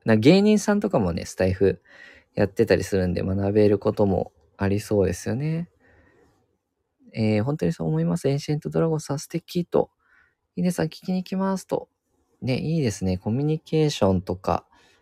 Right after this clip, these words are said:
交渉する上でもやっぱ大事ですよね。こうし-、まあ、ただ仕事してる、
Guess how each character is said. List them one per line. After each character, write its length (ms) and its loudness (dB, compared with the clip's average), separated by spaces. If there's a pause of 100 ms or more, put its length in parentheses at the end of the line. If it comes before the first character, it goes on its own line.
(140)
交 240 6
渉 480 4 (400)
す 200 -2
る 140 6
上 120 8
で 80 0
も 80 2
や 60 2
っ 20 -6
ぱ 100 -6
大 240 2
事 120 -4
で 100 0
す 100 -14
よ 100 -4
ね。 300 0 (500)
こ 280 -2
う 60 -4
し-、 180 -16 (640)
ま 100 -2
あ、 40 0
た 140 0
だ 120 4
仕 280 0
事 280 0
し 120 -8
て 160 2
る、 260 2